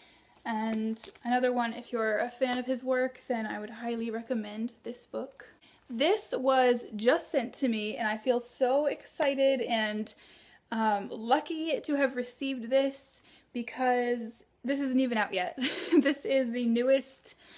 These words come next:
Brian Froud creation, um, from Brian and Wendy Froud. Actually, his wife also is an amazing, um,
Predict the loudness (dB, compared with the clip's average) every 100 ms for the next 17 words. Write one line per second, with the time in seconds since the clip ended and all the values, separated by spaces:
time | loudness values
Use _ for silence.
0 | -20 -20 -20 _ 2 6 6 6 4 4
1 | 2 2 2 0 -2 -6 -2 0 0 0
2 | 0 0 0 -2 -6 -14 -20 -6 -2 0
3 | 0 -2 -2 0 0 0 -2 -4 0 0
4 | 0 0 0 0 -4 -4 -4 -4 -4 -4
5 | -6 -4 -4 -4 -2 -4 -4 -4 -4 -4
6 | -6 -6 -8 -10 -14 _ _ -6 -2 0
7 | -2 -6 -10